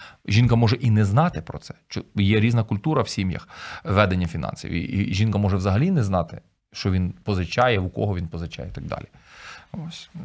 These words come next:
Є, є, є всякі дикі ситуації. Тому я думаю, що тут залежить від обставин. Жінці головне не, ну, скажімо, дві речі.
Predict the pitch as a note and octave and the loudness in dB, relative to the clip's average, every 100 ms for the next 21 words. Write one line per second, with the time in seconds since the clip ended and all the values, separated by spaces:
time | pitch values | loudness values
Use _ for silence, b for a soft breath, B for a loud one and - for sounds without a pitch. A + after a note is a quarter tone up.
0 | D#3+ E3 - A#2+ C3+ A#2+ D#3 G#2+ F2+ A2+ | -8 -4 0 4 4 4 4 4 4 4
1 | - F2+ - F#2 F#2 - - - D#2+ B1 | 2 2 2 0 0 -2 -8 -4 -4 -2
2 | - - B2 C#3+ C#3+ B B B - B2 | 0 4 6 8 4 B B B 2 4
3 | C#3+ E3 C#3 - A#2 A2 G#2 F#2+ - C#3+ | 6 6 4 4 4 4 4 2 0 0
4 | A#2+ A#2+ A2+ G#2+ G#2 F#2+ F#2+ - F2+ A3 | 4 4 6 6 4 0 -2 2 2 4
5 | D3 - G#2+ A2+ B3+ - F#3+ C#3+ C#3 C3+ | 2 2 2 4 2 2 2 4 2 2
6 | G3 B3 - C3+ C3 C#3 C#3+ C#3 C#3+ D#3+ | 0 0 -2 -2 0 2 2 2 0 -6
7 | _ _ _ - E3 C#3 - A#2 A2 D3 | _ _ _ -2 2 2 4 2 4 4
8 | F#2 E2+ - | 2 0 -10